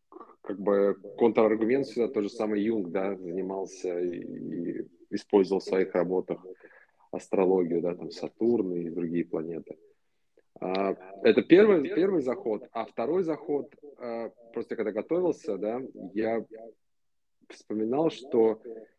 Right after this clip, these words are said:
у разных людей свои инструменты, да, кто-то работает через Таро, кто-то с рунами, кто-то там, не знаю, нумерология, кто-то там матрица судьбы есть.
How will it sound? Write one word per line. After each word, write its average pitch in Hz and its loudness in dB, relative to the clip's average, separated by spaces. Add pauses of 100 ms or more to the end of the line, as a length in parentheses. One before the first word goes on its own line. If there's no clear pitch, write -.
(720)
у - -2
разных 151 6
людей 175 2
свои 135 0
инструменты, 135 -2
да, 110 -2
кто-то 131 2
работает 110 0
через 117 -6
Таро, 107 2
кто-то 113 -4
с - -12
рунами, 104 -2
кто-то 110 0
там, 107 -2
не 107 0
знаю, 104 -2
нумерология, 101 0
кто-то 101 -4
там 98 -2
матрица 101 -4
судьбы 101 2
есть. 98 4